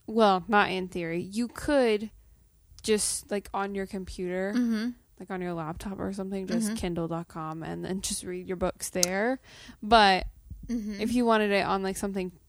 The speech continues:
Speaker 1: a little bit more portable, I would say your phone or the, like, an iPad or a Kindle, real Kindle.
Speaker 2: Mm-hmm, mm-hmm, mm-hmm, mm-hmm. Did you see that the MacBook Air was on, well, you,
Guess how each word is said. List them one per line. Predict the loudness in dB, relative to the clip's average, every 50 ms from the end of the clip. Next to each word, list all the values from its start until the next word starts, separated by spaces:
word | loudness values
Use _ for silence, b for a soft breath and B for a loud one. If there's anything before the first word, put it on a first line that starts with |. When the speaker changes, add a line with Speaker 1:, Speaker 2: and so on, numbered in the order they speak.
| _ -20 -20 -20 -16 -8 -4
Speaker 1:
a | 0 2
little | 2 4 4 4
bit | 2 2 0 -2
more | -4 -4 -4 -4 -4 -4
portable, | -4 -4 -2 0 0 -2 -2 -4 -4 -4 -4 -4 -6 -8 _ _ _ _ _ _ _ _ _ _ _ _ _ _ _ _ -10
I | -8
would | -8 -8 -8
say | -8 -6 -6 -6
your | -6 -8
phone | -12 -12 -10 -8 -8 -8 -8 -10 -10 -12
or | -10 -10 -10
the, | -10 -10 -10 -10 -12 -12 -14 _ _ _ _ _ _ _ _ _ _ _ _ _ -12
like, | -12 -10 -10
an | -10 -10 -10 -10
iPad | -10 -8 -8 -10 -10 -8
or | -8 -6 -6
a | -8
Kindle, | -10 -12 -14 -14 -14 -14 -14 _ -12
real | -12 -12
Kindle. | -12 -14 -16 -14 -14 -14 -14 _ _ -6
Speaker 2:
Mm-hmm, | -4 -2 -2 -2 -2 -2 -4
mm-hmm, | -4 -6 -6 -6 -6 -4 -4 -2 -4 -4
mm-hmm, | -4 -4 -4 -4 -4 -4 -6 -6 -2
mm-hmm. | -2 0 0 -2 -4 B B B B B B
Did | -6 -4 -2
you | 0 0
see | 0 0 0
that | -2 -2 -4
the | -4 -6
MacBook | -6 -6 -6 -8 -10 -10 -6 -6 -6 -6 -6 -10 -12
Air | -10 -8 -6 -6 -6 -6 -6
was | -6 -6 -6
on, | -6 -8 -8 -10 -12 _ _ -12
well, | -10 -10 -10
you, | -10 -12 -14